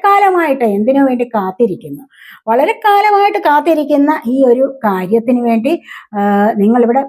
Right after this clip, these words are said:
പ്രയത്നിക്കുന്നുണ്ട്. അപ്പോൾ ഈ കാത്തിരിക്കുന്ന കാര്യത്തിൽ നിങ്ങൾ പ്രയത്നിക്കുന്നുണ്ട്, അത് കിട്ടാൻ വേണ്ടി പ്രയത്നിക്കുന്നുണ്ടാവും. അതുപോലെ തന്നെയല്ല, ക്ഷമ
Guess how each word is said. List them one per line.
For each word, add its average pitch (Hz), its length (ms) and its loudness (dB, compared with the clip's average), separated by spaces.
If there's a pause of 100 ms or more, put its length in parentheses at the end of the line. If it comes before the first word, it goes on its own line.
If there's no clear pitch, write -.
പ്രയത്നിക്കുന്നുണ്ട്. 240 1080 -2 (1600)
അപ്പോൾ 226 80 -4
ഈ 196 40 -4
കാത്തിരിക്കുന്ന 415 760 0
കാര്യത്തിൽ 349 560 2
നിങ്ങൾ 302 320 2
പ്രയത്നിക്കുന്നുണ്ട്, 294 720 2
അത് 269 180 2
കിട്ടാൻ 330 420 0
വേണ്ടി 277 260 0 (160)
പ്രയത്നിക്കുന്നുണ്ടാവും. 214 1000 -2
അതുപോലെ 320 340 2 (240)
തന്നെയല്ല, 240 520 0 (280)
ക്ഷമ 311 280 0